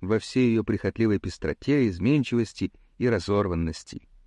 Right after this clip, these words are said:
Это была борьба за отражение на сцене подлинной исторической действительности, неприкрашенной и не связанной правилами классической поэтики.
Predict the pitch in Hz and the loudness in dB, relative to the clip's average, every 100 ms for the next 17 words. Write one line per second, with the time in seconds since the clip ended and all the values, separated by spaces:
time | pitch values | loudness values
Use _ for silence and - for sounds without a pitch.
0 | - - - _ _ _ - _ _ 110 | -20 -20 -20 _ _ _ -20 _ _ -4
1 | 117 120 127 120 113 117 131 113 117 117 | 0 2 4 4 2 0 0 0 -2 -2
2 | 98 113 127 117 110 - 127 127 104 _ | -4 0 2 2 0 -2 -2 0 -2 _
3 | - 131 156 139 147 143 139 131 - - | -6 0 0 0 -2 0 0 0 -4 -8
4 | 104 131 135 123 - 113 98 92 - 160 | -2 0 0 -4 -2 -2 0 -4 -2 -2
5 | 131 117 107 - - - _ _ _ - | 2 0 0 -4 -14 -14 _ _ _ -4
6 | 107 113 117 - 107 143 - 120 107 90 | -2 0 -2 0 0 0 0 -2 0 -2
7 | - _ _ - 113 117 - 135 139 131 | -8 _ _ -2 2 2 2 2 2 2
8 | 127 107 107 127 123 113 107 - 101 107 | 2 2 2 2 2 2 0 0 -2 -2
9 | - 98 - 92 - 87 85 - - | -4 -6 -2 -4 -2 -2 -2 -6 -20